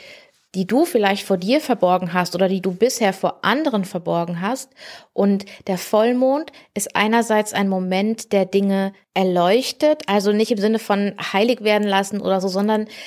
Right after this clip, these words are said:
äh, die Dinge, der Dinge ins Rampenlicht setzt, der Dinge sichtbar werden lässt. Und auf der anderen Seite auch ein Moment, um Dinge loszulassen,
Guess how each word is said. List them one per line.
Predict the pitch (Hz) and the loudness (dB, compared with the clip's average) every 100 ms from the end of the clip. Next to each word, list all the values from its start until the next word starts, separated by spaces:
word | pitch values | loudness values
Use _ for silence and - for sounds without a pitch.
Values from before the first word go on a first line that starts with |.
| - - | -10 -4
äh, | 196 | -2
die | 214 190 | 0 0
Dinge, | 226 214 - | 2 0 0
der | 208 202 | 0 2
Dinge | 220 254 262 254 - | 2 2 2 2 0
ins | 208 208 - - - | -2 -4 -4 -6 -2
Rampenlicht | 202 247 220 185 180 175 - | 0 0 0 0 0 -2 -6
setzt, | - 165 - - | -4 -4 -6 -4
der | 190 185 | -2 0
Dinge | 202 220 208 208 - - - | 0 0 0 -2 -4 -18 -12
sichtbar | 180 254 277 - - 180 170 165 156 | 0 0 0 -4 -4 0 2 0 -2
werden | 175 170 160 165 | 0 0 0 -4
lässt. | 165 214 285 - - - - | 0 0 0 -8 -16 -18 -8
Und | 208 - | -6 -2
auf | 196 | -2
der | - 185 190 | -2 -4 -2
anderen | 233 302 285 | 0 0 2
Seite | 254 247 247 - | 2 2 0 -2
auch | 220 - | -2 0
ein | - 196 | -4 -2
Moment, | 180 180 180 190 226 240 - - - _ | -2 -2 -2 0 0 -4 -8 -20 -20 _
um | 196 190 | -4 -4
Dinge | 196 196 202 196 190 196 - - _ - | 0 0 2 0 -2 -4 -8 -20 _ -2
loszulassen, | 202 233 285 277 - 208 175 156 151 151 - | 2 4 4 0 -6 -4 -4 -6 -10 -12 -16